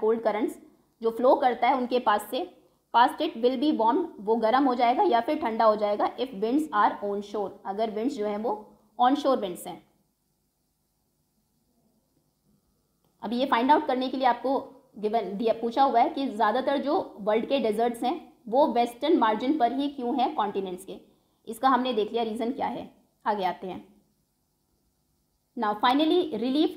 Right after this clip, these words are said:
too plays a major role in determining the climate of a place। Relief कैसे एक important role play करते हैं एक place के climate को decide करने में। High mountains acts as barrier for cold and hot winds। India के example में फिर से वही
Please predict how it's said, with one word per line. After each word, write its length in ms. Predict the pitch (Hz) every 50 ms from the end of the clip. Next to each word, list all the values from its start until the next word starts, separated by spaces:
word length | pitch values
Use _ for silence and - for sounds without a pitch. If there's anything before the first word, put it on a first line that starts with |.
| - -
too 160 | 285 294 330 320 -
plays 240 | 233 226 240 262 - - -
a 80 | 240 233 233 220
major 500 | 226 226 220 233 254 285 277 - - 202
role 200 | 208 226 269 - - 226
in 120 | 233 233 214 208
determining 520 | 214 214 202 208 202 208 226 269 330 -
the 180 | - - 226 240
climate 460 | 240 233 196 190 190 214 233 226 - 208
of 100 | 196 196
a 120 | - 220
place। 280 | 208 - 175 156 156 - - _ _ _ -
Relief 320 | 220 233 262 285 359 359 -
कैसे 240 | 254 247 262 - 277
एक 120 | 277 269
important 480 | 247 240 233 226 226 226 240 254 262 233
role 180 | 220 226 247
play 160 | 226 - 226 226
करते 280 | 226 214 208 208 214
हैं 120 | 220 254 269
एक 160 | 190 202 - - -
place 180 | 240 208 208 208 208 - -
के 160 | 214 214 220
climate 420 | 214 - 208 196 202 214 226 214
को 80 | - 240
decide 320 | 226 214 220 208 202 214
करने 240 | 214 202 196 196 196
में। 220 | 208 226 311 311 - - - - _ _ _ _ _ _ _ -
High 180 | 254 262 320 294
mountains 480 | 277 262 254 269 262 269 277 285 294 302
acts 800 | 302 - - 226 220 240 277 - - - - _ - 226 220 220
as 320 | 233 285 - - 202 185
barrier 380 | 202 202 208 208 226 247 262 262
for 100 | - 233 226 233 - 226
cold 160 | 226 233 226
and 260 | 226 - 208 214 240 233 -
hot 180 | 214 208 202 -
winds। 200 | - 165 170 - - _ _ _ _ _ _ _ -
India 260 | 220 220 226 247 262
के 100 | 302 294
example 400 | 254 247 254 240 226 240 233 240
में 180 | 240 247 254 247
फिर 100 | - 233
से 160 | 226 - 269
वही 380 | 262 233 226 247 262 311 311